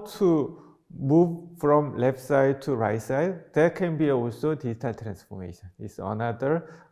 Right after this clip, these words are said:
uh, definition way. So, uh, let's, uh, give you some, uh, let me give you some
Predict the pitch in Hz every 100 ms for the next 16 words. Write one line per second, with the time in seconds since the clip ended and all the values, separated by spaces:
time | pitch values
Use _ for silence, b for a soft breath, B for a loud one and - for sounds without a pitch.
0 | 113 110 101 107 107 110 104 107 95 90
1 | 85 - _ _ _ _ _ _ _ _
2 | _ _ _ b b b b b b b
3 | _ 165 165 156 135 135 139 135 135 175
4 | 175 - - 135 - 127 120 117 117 110
5 | 117 - 127 127 127 127 123 110 104 -
6 | 113 107 113 120 127 120 117 107 117 110
7 | 113 117 110 101